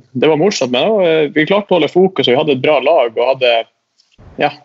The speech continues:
de tingene. Men så når vi kom oss over til, eh, Manchester, det, så var det jo, eh, det var torsdag seksogtyvende august to tusen og fire.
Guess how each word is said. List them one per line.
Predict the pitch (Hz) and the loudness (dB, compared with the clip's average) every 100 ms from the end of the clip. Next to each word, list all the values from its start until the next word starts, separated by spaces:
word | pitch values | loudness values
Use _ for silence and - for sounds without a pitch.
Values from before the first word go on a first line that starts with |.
| _ _ - | _ _ -4
de | 147 | 0
tingene. | 160 147 123 | 0 0 -2
Men | 127 | -2
så | 160 | 0
når | 160 151 139 123 | 2 2 2 0
vi | 147 | -2
kom | 180 165 | 0 0
oss | |
over | 160 170 139 | 2 2 2
til, | 139 131 127 | -2 0 0
eh, | 127 123 120 123 131 | 0 0 0 -4 -4
Manchester, | 151 175 175 170 156 | -4 -2 -2 -4 0
det, | 143 135 | 0 0
så | 135 | 0
var | 156 143 | 0 0
det | 131 | -2
jo, | 123 120 | 0 2
eh, | 107 - _ _ _ _ _ - - - - - - | 0 -2 _ _ _ _ _ -20 -20 -20 -20 -20 -6
det | 165 | -2
var | 160 | 2
torsdag | 190 196 - | 0 0 -2
seksogtyvende | 131 151 - 131 113 156 131 113 | -2 -4 -2 -4 0 0 2 -2
august | 127 131 - | -2 -4 0
to | 139 | 0
tusen | 135 123 | 0 -4
og | 113 | 0
fire. | 135 131 | 0 0